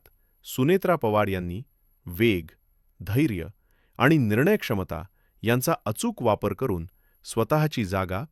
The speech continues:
पक्की केली आहे. या सगळ्या घडामोडींवर तुमचं मत काय आहे, ते कमेंटमध्ये नक्की कळवा.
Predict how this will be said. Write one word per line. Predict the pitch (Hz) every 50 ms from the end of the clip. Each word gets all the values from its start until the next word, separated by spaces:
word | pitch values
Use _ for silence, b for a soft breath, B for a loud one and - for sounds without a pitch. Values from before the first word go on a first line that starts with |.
| _ _
पक्की | - 110 - _ - 117 92
केली | - 90 87 82 85
आहे. | 82 85 87 98 - _ _ _ _ _ _ _ _ _ _ _ _ _ _ _ _ _ _ _ _ _ _ _ _ -
या | 127 165 214 208
सगळ्या | - - 170 147 165 208 214
घडामोडींवर | 160 151 151 160 165 160 160 160 165 151 117 117 131
तुमचं | 151 - - 123 127 123 - 196
मत | 185 175 165 - -
काय | 123 107 101 95
आहे, | 90 92 90 - 127 - _ _ _ _ _ _ _
ते | - 139
कमेंटमध्ये | - - 123 131 165 196 175 135 117 107 107 131
नक्की | 156 135 104 107 - - 127 107
कळवा. | - 87 85 80 82